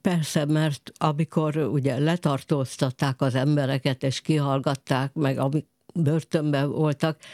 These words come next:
hát egy csomó mindent nem tudhattak, mert ezek a, a maguk az iratok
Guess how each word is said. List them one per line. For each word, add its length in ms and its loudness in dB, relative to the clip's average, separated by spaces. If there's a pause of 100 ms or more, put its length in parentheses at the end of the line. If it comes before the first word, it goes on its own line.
(140)
hát 200 -2
egy 140 2
csomó 320 0
mindent 420 0
nem 220 0
tudhattak, 800 -4
mert 260 0
ezek 300 0
a, 260 -2
a 160 0
maguk 460 0
az 160 -2
iratok 480 -2